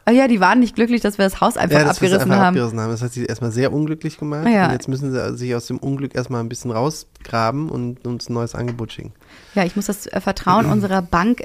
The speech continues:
Speaker 1: zurückgewinnen. Ja,
Speaker 2: Ja.
Speaker 1: als hätte ich nichts Besseres zu tun, muss ich jetzt erstmal da wieder ein bisschen, äh, rumschleimen oder was?
Speaker 2: Du hast ja
Speaker 1: Ach.
Speaker 2: bald schon wieder eine neue Freundin, eine potenzielle, die du
Speaker 1: Ah, nee, also das ist mir wirklich ein bisschen,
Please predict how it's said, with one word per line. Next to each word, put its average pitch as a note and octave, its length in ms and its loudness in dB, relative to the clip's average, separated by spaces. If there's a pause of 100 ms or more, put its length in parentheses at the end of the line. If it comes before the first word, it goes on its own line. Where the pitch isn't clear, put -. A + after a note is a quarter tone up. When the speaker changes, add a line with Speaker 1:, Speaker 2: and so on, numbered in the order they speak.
Speaker 1:
zurückgewinnen. E3 800 -2
Ja, F3+ 200 2
Speaker 2:
Ja. G3+ 60 0
Speaker 1:
als F#3+ 160 -2
hätte A3+ 120 0
ich G#3+ 80 -8
nichts A3+ 160 0
Besseres G3 400 0
zu E3+ 100 -4
tun, E3+ 280 0
muss A3 160 2
ich G#3 60 0
jetzt G#3 140 0
erstmal F#3+ 260 -2
da F3+ 180 2
wieder F#3 140 0
ein F#3 100 0
bisschen, F3+ 420 -2 (420)
äh, F#3 140 0
rumschleimen F3 880 -2
oder C2 200 -4
was? A#1+ 260 -4 (160)
Speaker 2:
Du A#2+ 60 -12
hast - 180 -10
ja F#2+ 60 -4
Speaker 1:
Ach. G2+ 40 -10
Speaker 2:
bald G2 240 -8
schon - 280 -12
wieder G#2 140 -6
eine F#2+ 80 -6
neue F#2+ 180 -6
Freundin, G2+ 380 -4
eine F#2+ 80 -6
potenzielle, G2+ 580 -6
die G#2+ 80 -10
du G#2+ 160 -6 (240)
Speaker 1:
Ah, F3 80 -2 (400)
nee, E3+ 100 -8 (140)
also - 300 -10 (120)
das G#3 100 -10
ist - 160 -10
mir G3 100 0
wirklich G#3 180 0
ein A3 40 2
bisschen, G#3+ 360 -2